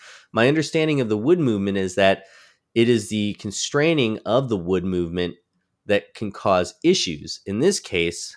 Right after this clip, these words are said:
I can see the mortises getting maybe a sixteenth of an inch wider in the winter,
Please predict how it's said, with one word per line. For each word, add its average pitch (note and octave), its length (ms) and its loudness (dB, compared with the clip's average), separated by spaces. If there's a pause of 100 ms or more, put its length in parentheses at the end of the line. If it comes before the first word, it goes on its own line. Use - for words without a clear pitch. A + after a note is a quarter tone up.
(160)
I G2 80 -2
can G2 160 -2
see - 260 -4
the C3 120 0
mortises A2 600 -2
getting G2 500 0
maybe G2 320 -2
a - 60 -4
sixteenth A#2+ 680 -6
of F#2+ 100 -2
an G2 80 -4
inch F#2+ 240 -4
wider A2 560 0
in F#2+ 240 -6
the F#2 140 -4
winter, F#2 640 -4